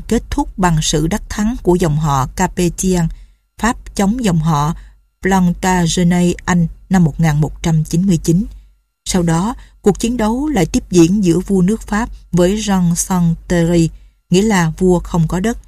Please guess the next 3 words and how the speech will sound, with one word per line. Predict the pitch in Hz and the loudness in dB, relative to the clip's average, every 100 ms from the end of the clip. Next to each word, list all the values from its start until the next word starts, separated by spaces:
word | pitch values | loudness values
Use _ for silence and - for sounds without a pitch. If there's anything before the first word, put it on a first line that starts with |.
| _ _ _ _ _ _ _ _ _ _ _ _ - - _ _ | _ _ _ _ _ _ _ _ _ _ _ _ -20 -20 _ _
Nối | - 196 | 2 2
nghiệp | 262 208 165 - | 4 4 4 4
Richard, | 202 - 202 185 175 | 4 4 2 0 -2